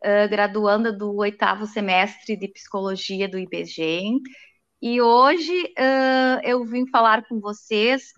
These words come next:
um pouco, ãh, mais, né,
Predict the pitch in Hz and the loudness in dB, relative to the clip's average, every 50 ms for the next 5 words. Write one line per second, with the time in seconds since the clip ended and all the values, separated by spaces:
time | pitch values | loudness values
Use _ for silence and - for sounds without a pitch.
0 | _ _ 254 262 262 262 262 254 - 240 247 269 311 349 339 _ _ - 330 330 | _ _ 0 0 0 0 -2 -2 0 2 2 2 2 0 -6 _ _ -8 -8 -8
1 | - - - - - - - - _ - 233 240 233 226 220 214 220 226 233 262 | -8 -14 -20 -20 -20 -20 -20 -18 _ -4 -2 0 2 2 4 4 6 6 6 4
2 | 285 302 311 302 269 220 220 240 269 294 | 4 4 2 0 0 0 2 2 2 0